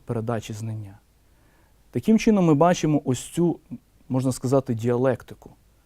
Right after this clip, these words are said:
З однієї сторони є церква, яка впливає на освіту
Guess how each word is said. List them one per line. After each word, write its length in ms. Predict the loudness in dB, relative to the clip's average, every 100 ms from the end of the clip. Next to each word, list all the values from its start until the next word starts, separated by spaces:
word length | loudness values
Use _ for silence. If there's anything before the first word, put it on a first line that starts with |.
| _ -6
З 120 | 0
однієї 480 | 0 2 0 2 0
сторони 600 | 0 -2 0 0 -2 -6 _ _ _ _ _ _
є 200 | -2 2
церква, 640 | 2 4 4 4 2 -6 -4
яка 220 | -4 -4
впливає 580 | -8 -4 -4 -2 -2 -2
на 160 | -4
освіту 540 | -6 -10 -12 -12 -12